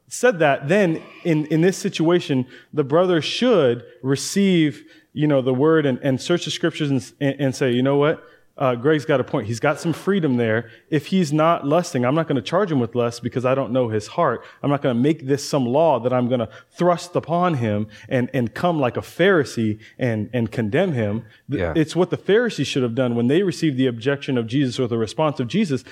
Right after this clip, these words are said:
Speaker 1: They should have said, "You know what, guys? I think we're coming around this all wrong. I mean,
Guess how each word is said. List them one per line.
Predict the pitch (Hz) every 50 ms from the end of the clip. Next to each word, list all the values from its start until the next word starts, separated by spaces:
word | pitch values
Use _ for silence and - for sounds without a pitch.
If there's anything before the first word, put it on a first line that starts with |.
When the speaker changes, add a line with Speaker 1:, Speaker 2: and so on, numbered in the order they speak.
| - - - -
Speaker 1:
They | 156 220
should | 214 - 196 156
have | 139 -
said, | - 139 123 120 - - _ _ _ _ _ -
"You | 127 135
know | 156 170
what, | 175 170 147
guys? | 156 160 170 147 127
I |
think | 110 165 208 -
we're | 107
coming | - - 147 127 110
around | 107 117 120 123 110
this | 98 - 117
all | 120 113 98
wrong. | 104 123 131 113 95 98 92 - - - - -
I | - 147
mean, | 147 143 123 113